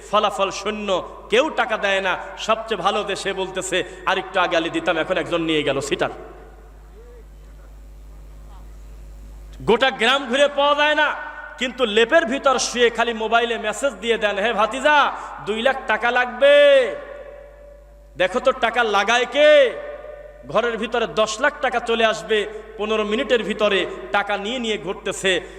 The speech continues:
লাখে হইল দুই হাজার মাসে, না বেশি? বেশি। আমি ধারণা করে বলছি, কত?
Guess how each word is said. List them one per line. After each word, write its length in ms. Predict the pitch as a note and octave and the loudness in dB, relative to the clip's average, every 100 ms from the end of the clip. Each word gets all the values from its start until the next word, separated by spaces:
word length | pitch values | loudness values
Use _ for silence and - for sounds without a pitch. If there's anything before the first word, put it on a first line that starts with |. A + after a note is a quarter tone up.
| - | -14
লাখে 360 | C3+ D#3+ E3+ G3+ | -4 -2 0 0
হইল 200 | F3+ E3+ | 0 -2
দুই 200 | - E3 | 0 0
হাজার 220 | D#3 C#3+ - - - - - - - - - C3+ | 2 0 -4 -10 -16 -18 -20 -20 -20 -20 -12 0
মাসে, 300 | E3 D#3+ C#3+ - - - - - - - - - - - - - | 0 0 -6 -10 -18 -20 -20 -20 -20 -20 -20 -20 -20 -20 -20 -8
না 100 | C3+ | -4
বেশি? 300 | C#3+ A3+ G3 - - - - - - - - - - - - - - | 0 0 -2 -8 -10 -14 -16 -18 -20 -20 -20 -20 -20 -20 -20 -20 -10
বেশি। 240 | D#3+ D#3 D#3 | -8 -4 0
আমি 180 | A3+ C#4+ | 0 2
ধারণা 280 | A3+ A#3 | 0 0
করে 180 | - G3 | -4 -4
বলছি, 260 | F3+ E3+ E3 | -6 -8 -6
কত? 240 | A#3+ A3+ | -4 -2